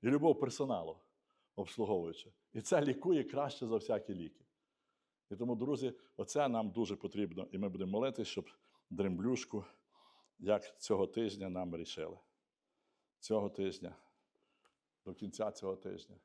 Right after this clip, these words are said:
нам рішилось, і щоб ми там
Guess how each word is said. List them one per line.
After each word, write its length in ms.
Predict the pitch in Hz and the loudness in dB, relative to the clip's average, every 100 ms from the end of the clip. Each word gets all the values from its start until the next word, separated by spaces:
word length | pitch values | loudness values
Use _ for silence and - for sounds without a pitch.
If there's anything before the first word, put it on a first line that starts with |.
| _ | _
нам 240 | 92 85 82 | -10 -10 -10
рішилось, 640 | 92 95 131 123 113 - _ _ _ _ - | -10 -8 -4 -4 -4 -10 _ _ _ _ -12
і 60 | - | -8
щоб 160 | 107 | -4
ми 240 | 104 101 95 _ | -2 -2 -4 _
там 280 | 107 107 | -2 -2